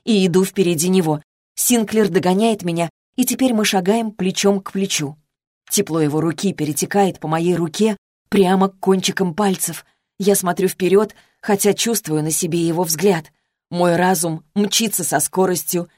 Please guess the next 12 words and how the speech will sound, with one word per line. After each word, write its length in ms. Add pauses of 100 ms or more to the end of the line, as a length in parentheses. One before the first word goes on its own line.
(120)
миля 400
в 100
минуту. 500 (360)
«Спроси 600
его 600
о 80
сестре». 640 (500)
«Нет, 360 (220)
спроси 460
его 200
о 60
себе. 420